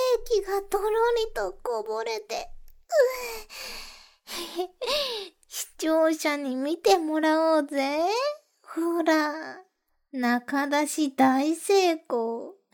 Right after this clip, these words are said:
たかしの汚ねえ汁出てくる、出てくる。ああ、やっちまったな。こりゃ確実だ。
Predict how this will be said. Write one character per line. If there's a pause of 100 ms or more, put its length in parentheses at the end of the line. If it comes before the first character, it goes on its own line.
(1300)
た
か
し
の (100)
汚
ね
え
汁
出
て
く
る、 (140)
出
て
く
る。 (1160)
あ
あ、
や
っ
ち
ま
っ
た
な。 (320)
こ
り
ゃ
確
実
だ。